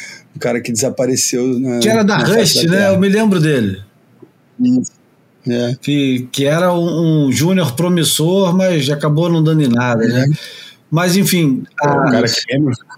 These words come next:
Speaker 3: o cara que menos deu em nada que eu conheço é o Grant Frost. Quem sabe quem é Grant Frost?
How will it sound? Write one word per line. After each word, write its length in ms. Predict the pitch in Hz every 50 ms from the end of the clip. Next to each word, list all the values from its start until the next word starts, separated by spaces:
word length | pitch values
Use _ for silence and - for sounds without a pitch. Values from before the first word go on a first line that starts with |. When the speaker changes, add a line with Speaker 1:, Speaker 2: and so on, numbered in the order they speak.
| _ _
Speaker 3:
o 60 | -
cara 180 | - 139 139 143
que 120 | 131 - 127
menos 320 | 135 - 156 165 151 127
deu 180 | 120 160 156 151
em 80 | 143
nada 380 | 131 123 131 135 143 139 143 135
que 80 | 143 143
eu 60 | 131
conheço 500 | - 127 120 113 117 131 143 147 - -
é 60 | 175
o 480 | 165 175 175 165 147 127 107 95 98 - - - - - - _ _
Grant 360 | 87 120 131 147 156 143 -
Frost. 640 | - - - 117 131 127 120 110 - - - - -
Quem 140 | - 135 135
sabe 180 | 127 135 127 117
quem 140 | 131 123
é 40 | 117
Grant 300 | 101 95 117 117 113 107
Frost? 380 | 101 - - 107 110 101 95